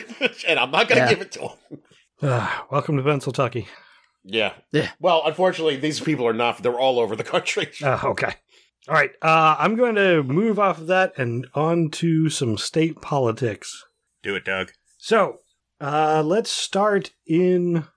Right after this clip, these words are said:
Speaker 3: I believe this one was in Kentucky. In Kentucky, there was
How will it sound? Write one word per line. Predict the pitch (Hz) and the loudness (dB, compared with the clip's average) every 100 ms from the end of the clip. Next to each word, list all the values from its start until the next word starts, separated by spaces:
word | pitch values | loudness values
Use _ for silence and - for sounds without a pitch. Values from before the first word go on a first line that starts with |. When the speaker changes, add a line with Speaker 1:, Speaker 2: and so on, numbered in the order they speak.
| _ | _
Speaker 3:
I | 120 | -6
believe | 120 147 185 | -2 0 0
this | 156 - | -2 0
one | 147 143 127 | 0 0 -2
was | 131 143 143 | -2 -2 0
in | 151 | -2
Kentucky. | 151 139 185 - 110 - _ _ | -2 -2 -4 -4 -8 -8 _ _
In | 175 | -2
Kentucky, | 190 196 247 233 143 | 0 0 -2 0 -2
there | 117 139 160 | 0 2 2
was | 165 170 170 151 | 2 4 2 0